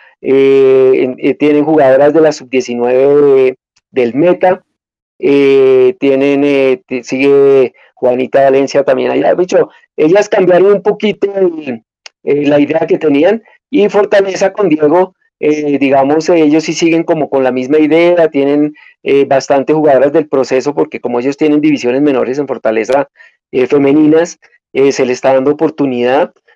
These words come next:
con algunas, eh, jugadoras de experiencia,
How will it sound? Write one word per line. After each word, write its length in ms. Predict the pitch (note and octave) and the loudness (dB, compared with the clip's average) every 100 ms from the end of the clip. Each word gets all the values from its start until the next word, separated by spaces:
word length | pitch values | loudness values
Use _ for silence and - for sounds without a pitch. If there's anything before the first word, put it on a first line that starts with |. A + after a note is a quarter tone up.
| _ | _
con 200 | D3+ D3 | 0 2
algunas, 680 | C3+ B2+ C#3 D3 D3+ D3+ D3 | 0 0 0 2 2 2 2
eh, 240 | D#3 D3 | 2 2
jugadoras 520 | C3 B2+ B2+ B2 C3+ D3 | 0 0 0 2 2 0
de 60 | |
experiencia, 760 | D3+ C3 B2 C3+ C3 D3+ D3+ | -2 -4 -2 -2 0 0 0